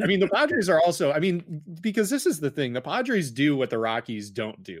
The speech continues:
Speaker 1: is they
Speaker 2: Mm-hmm.
Speaker 1: supplement their core, their core, their young core, you know,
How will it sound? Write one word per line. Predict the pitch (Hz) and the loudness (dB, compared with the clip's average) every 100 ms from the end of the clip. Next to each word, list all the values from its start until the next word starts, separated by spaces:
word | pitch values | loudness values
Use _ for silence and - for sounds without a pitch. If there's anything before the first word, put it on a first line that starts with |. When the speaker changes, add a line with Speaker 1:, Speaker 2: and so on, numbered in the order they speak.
| - | -6
Speaker 1:
is | 117 113 | -6 -4
they | 110 190 | 0 0
Speaker 2:
Mm-hmm. | 101 92 | 2 0
Speaker 1:
supplement | 175 - 139 117 120 110 | -2 -2 -4 -2 -4 -2
their | 117 120 110 107 - | 0 2 2 -2 -8
core, | - 131 123 117 113 104 _ _ _ _ _ _ | -2 0 2 0 -2 -4 _ _ _ _ _ _
their | 123 127 | -2 -2
core, | 127 156 170 175 | 0 0 2 2
their | 135 131 | 0 -2
young | 127 165 165 | 0 -2 -2
core, | 151 160 117 107 135 | -2 0 2 -2 -4
you | 127 | -6
know, | 107 | -4